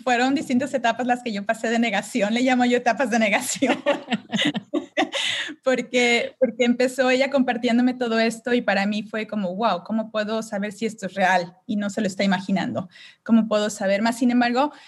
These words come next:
con todo y estas preguntas, eh, ella me, me empujó muy fuerte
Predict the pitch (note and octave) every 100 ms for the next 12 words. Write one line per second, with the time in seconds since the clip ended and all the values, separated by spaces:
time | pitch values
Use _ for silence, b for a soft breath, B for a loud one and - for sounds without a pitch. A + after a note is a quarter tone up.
0 | B _ _ - - - C4 C4 C4 C#4+
1 | C4+ C4+ C#4 C#4+ A#3 A3 A#3+ B3+ A#3+ C#4
2 | - b b b - G3+ G3 F#3+ - A#3
3 | A#3 B3+ B3 A3+ G3 A#3+ A#3 A3+ - C4
4 | B3+ C4 C4 - B3 A#3+ B3 A3+ A3 -